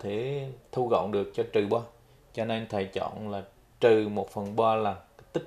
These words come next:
có hướng của N P với A B. Như vậy để ta được tọa độ là một, hai, một. Và đi qua điểm A có tọa độ là ba, một, trừ một.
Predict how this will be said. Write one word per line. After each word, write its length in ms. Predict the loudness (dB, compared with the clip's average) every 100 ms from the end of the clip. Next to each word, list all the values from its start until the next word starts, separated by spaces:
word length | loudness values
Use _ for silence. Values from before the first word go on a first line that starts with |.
| -4
có 120 | -4
hướng 260 | -2 -4 -4
của 160 | -6
N 120 | -4 -2 -2 -2
P 40 | -4 -4 -8
với 120 | -12 -10 -4
A 80 |
B. 60 | -2 -2 -6 _ _ _ _ _ _ _ _ _ -12
Như 140 | -6
vậy 160 | -6 -4
để 120 | -4 0
ta 60 |
được 220 | 0 -2 -4
tọa 100 | -4
độ 220 | -4 -4
là 280 | -4 -6 -8 -12
một, 300 | -10 -10 -8
hai, 140 | -10 -8
một. 200 | -10 -12 _ _ _ _ _ _ _ _ _ _ _ _
Và 280 | -2 2 2
đi 200 | 2 -4
qua 200 | 0 2
điểm 260 | 2 -2 -6 0
A 340 | 2 4 0
có 120 | -2 -2
tọa 180 | -2
độ 160 | -4 -4
là 80 | -8 -4
ba, 200 | -2 0
một, 340 | 0 -4 -6 -2
trừ 140 | 0
một. 280 | 0 -6 -14